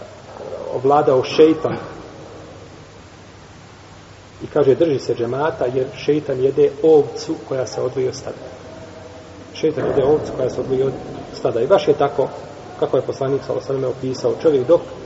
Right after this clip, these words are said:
se odvoji od jezgra, od nekakve matice, dok biva samotnjak, on je i šeitanov plijen, i plijen svakoga onoga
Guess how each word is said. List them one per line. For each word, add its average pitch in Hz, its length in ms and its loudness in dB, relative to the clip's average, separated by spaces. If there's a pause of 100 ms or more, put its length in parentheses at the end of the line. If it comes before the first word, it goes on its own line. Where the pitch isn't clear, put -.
(200)
se 147 100 4
odvoji 147 400 6 (600)
od 147 180 8 (720)
jezgra, 147 540 6
od 123 80 0
nekakve 156 400 2
matice, 165 540 0 (2000)
dok 160 180 6
biva 170 240 4
samotnjak, 151 560 0 (400)
on 165 240 6
je 139 260 2 (460)
i 170 80 2
šeitanov 170 600 6 (140)
plijen, 151 260 2
i 175 220 -8
plijen 196 320 6
svakoga 156 400 2
onoga 139 320 2